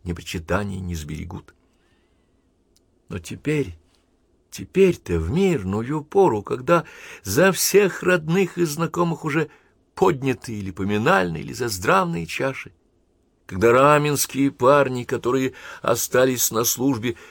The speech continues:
присылали с этой службы свои фотокарточки, теперь с маятой неведения проходил каждый Ольгин день. В безвестности Фёдора было что-то странное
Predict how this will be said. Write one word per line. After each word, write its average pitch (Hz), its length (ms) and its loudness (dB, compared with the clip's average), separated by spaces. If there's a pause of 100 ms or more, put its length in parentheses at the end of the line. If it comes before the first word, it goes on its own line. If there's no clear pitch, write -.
(120)
присылали 131 600 4
с - 160 -4
этой 143 260 2
службы 120 460 -6
свои 113 300 0
фотокарточки, 120 920 -4 (600)
теперь 98 400 0
с - 160 -4
маятой 95 520 4
неведения 95 960 0
проходил 85 580 -8
каждый 117 600 -4
Ольгин 90 400 -6
день. 80 260 -8 (1500)
В - 120 -12
безвестности 127 1000 2
Фёдора 110 640 2
было 92 320 -2
что-то 160 340 -6
странное 90 760 0